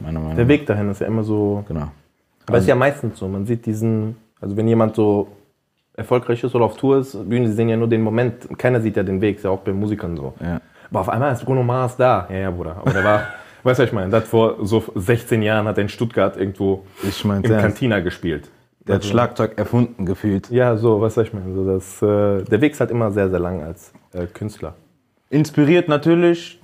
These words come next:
Speaker 1: Amerikaner, die natürlich immer sehr weit voraus sind,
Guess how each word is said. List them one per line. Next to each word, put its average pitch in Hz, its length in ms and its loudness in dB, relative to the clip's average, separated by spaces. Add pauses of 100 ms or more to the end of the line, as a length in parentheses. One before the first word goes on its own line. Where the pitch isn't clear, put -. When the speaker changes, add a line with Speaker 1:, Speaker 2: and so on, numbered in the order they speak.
Speaker 1:
Amerikaner, 160 840 0
die 143 220 -2
natürlich 147 360 -6
immer 147 280 -4
sehr 135 300 2
weit 139 200 0
voraus 143 420 0
sind, 147 220 -6